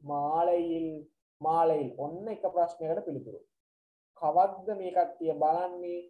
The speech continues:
වාර ඉරුදි නාට්‍යවලින් මාලයිල්. ඒ කියන්නේ සතියන්තයේ දිනවල හවස තමා මේ කට්ටිය රූපවාහිනිය බලන්නේ. මේ කට්ටිය කැමතිම වැඩ-, අ, කැමති, يعني කැමතිම විනෝදාංශය මොකද?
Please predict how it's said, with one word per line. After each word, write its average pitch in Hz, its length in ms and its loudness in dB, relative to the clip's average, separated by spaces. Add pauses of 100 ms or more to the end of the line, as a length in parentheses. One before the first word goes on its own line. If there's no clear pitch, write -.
(400)
වාර 143 600 4 (200)
ඉරුදි 165 360 -2
නාට්‍යවලින් 160 1000 -4
මාලයිල්. 156 840 0
ඒ 120 100 -12
කියන්නේ 147 320 -2
සතියන්තයේ 156 760 -2
දිනවල 143 400 -4
හවස 151 420 2
තමා 170 260 0
මේ 170 140 -6
කට්ටිය 165 300 0
රූපවාහිනිය 160 680 2
බලන්නේ. 160 420 2 (480)
මේ 165 140 -4
කට්ටිය 190 380 0
කැමතිම 190 380 0
වැඩ-, 175 280 2
අ, 156 120 0 (200)
කැමති, 160 480 -6
يعني 147 260 -6
කැමතිම 156 380 -4
විනෝදාංශය 180 600 0
මොකද? 262 240 2